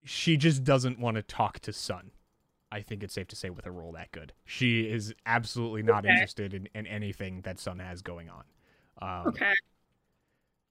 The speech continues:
Speaker 1: but
Speaker 2: Sorry, I don't
Speaker 1: fear,
Speaker 2: know.
Speaker 1: fear is definitely not on the table for her right now.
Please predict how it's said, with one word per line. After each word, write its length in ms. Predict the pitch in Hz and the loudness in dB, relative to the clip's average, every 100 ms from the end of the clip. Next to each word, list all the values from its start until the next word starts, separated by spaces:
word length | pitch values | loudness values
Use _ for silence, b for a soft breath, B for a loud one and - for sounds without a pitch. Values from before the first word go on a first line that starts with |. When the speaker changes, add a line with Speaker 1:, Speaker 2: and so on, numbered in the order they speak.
| _ _ _ _ _ _ _ _ _ _ 117 - | _ _ _ _ _ _ _ _ _ _ _ -2
Speaker 1:
but 180 | 110 | 0
Speaker 2:
Sorry, 340 | 185 302 208 196 | 6 8 8 4
I 20 | |
don't 100 | - | -2
Speaker 1:
fear, 420 | - 214 208 185 | 6 10 12 12
Speaker 2:
know. 160 | 196 190 | 8 8
Speaker 1:
fear 260 | 202 180 | 10 10
is 140 | 156 127 | 10 8
definitely 580 | 131 139 131 127 117 110 | 8 8 6 2 4 6
not 440 | 110 110 101 90 - - - - - - _ - | 8 8 6 2 -8 -12 -16 -20 -20 -20 _ -10
on 160 | 117 98 | -8 -8
the 60 | 92 | -8
table 320 | 98 92 76 | -10 -12 -14
for 140 | 82 | -14
her 140 | 85 76 | -14 -14
right 180 | 76 - | -20 -20
now. 180 | 73 | -20